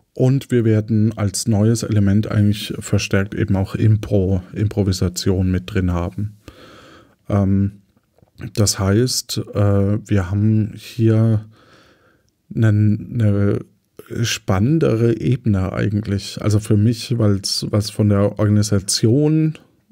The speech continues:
aufwendiger wird. Ähm, die Organisation Aurora ist eine, ähm,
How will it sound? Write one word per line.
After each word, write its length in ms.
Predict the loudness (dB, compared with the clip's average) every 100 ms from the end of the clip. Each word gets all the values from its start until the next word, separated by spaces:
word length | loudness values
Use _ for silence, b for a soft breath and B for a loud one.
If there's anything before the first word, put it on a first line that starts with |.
| -20 _ _ _ _ 0
aufwendiger 640 | 0 2 0 2 2 2
wird. 440 | 0 -2 -8 -14 -8
Ähm, 380 | -2 0 2 0 -4 B B B B 0
die 560 | 0 2 0 0 -2 -4 -4
Organisation 800 | -2 2 2 0 -2 0 2 2
Aurora 880 | 0 0 2 2 2 2 4 2 0
ist 360 | -2 -4 -4 -6 -12 _ -2
eine, 600 | 2 2 2 2 0 -2 B B B B B _
ähm, 580 | -2 0 0 0 -2 -6